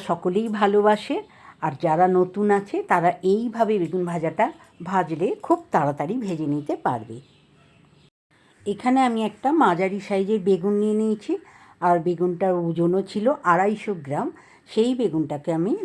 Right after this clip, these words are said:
লম্বা করে মোটা সমেত কেটে নিলাম। আমি একটা বেগুনকে লম্বা করে চারটে টুকরো করে নিয়েছি,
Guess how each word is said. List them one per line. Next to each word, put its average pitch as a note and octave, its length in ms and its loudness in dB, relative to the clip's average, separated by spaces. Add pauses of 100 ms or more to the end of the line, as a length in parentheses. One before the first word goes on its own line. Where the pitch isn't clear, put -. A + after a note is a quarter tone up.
লম্বা F3+ 360 2
করে G3 280 -4
মোটা E3+ 340 -6
সমেত A#3+ 380 -6
কেটে D3 280 -4
নিলাম। C3 360 -4 (1400)
আমি G#3+ 240 0 (140)
একটা A3+ 240 -6
বেগুনকে A3 500 0 (320)
লম্বা F#3+ 320 4
করে F#3+ 300 -2
চারটে G3+ 400 -4
টুকরো G3 280 0
করে D#3 260 -2
নিয়েছি, D#3+ 380 0